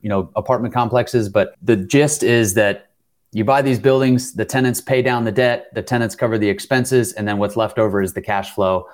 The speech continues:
And if you buy enough buildings, you then acquire enough cash flow to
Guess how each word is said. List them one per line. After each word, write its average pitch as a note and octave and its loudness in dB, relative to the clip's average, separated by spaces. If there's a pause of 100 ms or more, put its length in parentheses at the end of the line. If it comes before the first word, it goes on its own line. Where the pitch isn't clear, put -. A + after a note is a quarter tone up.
(240)
And F#2+ -2
if F#2+ -4
you G#2+ 0
buy G2+ 0
enough G2+ -2
buildings, G#2 -2
you F2+ -6 (140)
then F#2 -6
acquire F#2+ 0
enough F#2 -2
cash G2 -4
flow G#2 0
to F#2 -4